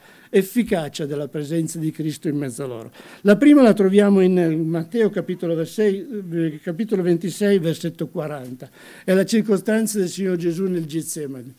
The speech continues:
Il Signor Gesù prende tre discepoli, Pietro e i figli di Zebedeo, e si allontana un tiro di sasso dal punto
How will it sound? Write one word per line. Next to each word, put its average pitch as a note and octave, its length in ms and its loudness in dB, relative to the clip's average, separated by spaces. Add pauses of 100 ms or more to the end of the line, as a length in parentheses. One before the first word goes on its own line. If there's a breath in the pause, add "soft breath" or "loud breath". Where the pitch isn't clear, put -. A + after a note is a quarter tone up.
(320 soft breath)
Il D#3 80 -4
Signor G3+ 240 2
Gesù G3 400 0
prende G3 380 2
tre F3+ 160 -2
discepoli, G#3+ 580 0
Pietro D#3+ 460 -4
e C3+ 60 -8
i C3+ 40 -10
figli D#3+ 340 -4
di C#3+ 120 -10
Zebedeo, F3+ 560 -2 (340 loud breath)
e F#3 120 0
si G#3+ 140 0
allontana A3 560 4
un E3 140 4
tiro F#3+ 240 2
di E3+ 120 -2
sasso E3 520 -6
dal C#3+ 340 -8
punto G#3 460 -2